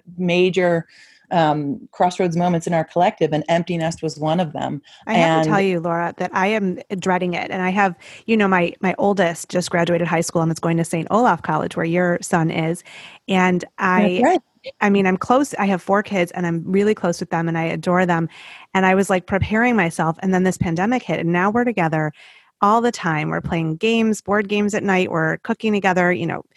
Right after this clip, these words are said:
Speaker 2: lots of meals together. And so it's even, we're even closer than we were. And so now I feel like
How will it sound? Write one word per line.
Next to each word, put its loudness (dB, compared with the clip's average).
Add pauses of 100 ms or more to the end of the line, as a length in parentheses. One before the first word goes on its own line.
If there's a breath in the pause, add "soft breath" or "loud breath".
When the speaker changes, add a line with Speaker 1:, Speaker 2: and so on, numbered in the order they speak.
(240 loud breath)
Speaker 2:
lots 2
of 2
meals 2
together. 0
And 0
so 2
it's -4
even, 0 (160)
we're 0
even 0
closer -2
than -2
we 0
were. -2
And -6
so -4
now 2
I 2
feel 0
like 0